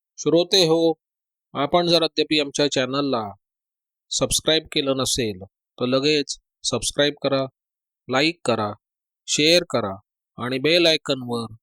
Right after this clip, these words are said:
क्लिक करायला विसरू नका. श्रोते हो, मी आपल्याला श्रीकांत सिनकर लिखित काही कथा सादर करत आहे. यावेळी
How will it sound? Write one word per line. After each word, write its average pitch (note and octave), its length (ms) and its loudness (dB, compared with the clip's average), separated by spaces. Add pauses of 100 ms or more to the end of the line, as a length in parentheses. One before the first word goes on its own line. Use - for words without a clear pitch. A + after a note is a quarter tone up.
(320)
क्लिक D3 260 -2
करायला C3+ 300 2
विसरू B2 400 -4
नका. F2+ 240 -14 (1000)
श्रोते E3 420 2
हो, D#3+ 220 2 (560)
मी D3+ 280 0
आपल्याला C3+ 560 0 (480)
श्रीकांत E3+ 640 0
सिनकर D3 560 -2 (100)
लिखित C3+ 440 -4 (420)
काही C#3+ 300 2
कथा D3+ 380 2 (380)
सादर C3+ 400 2
करत B2+ 260 2
आहे. B2+ 220 0 (880)
यावेळी E3 520 4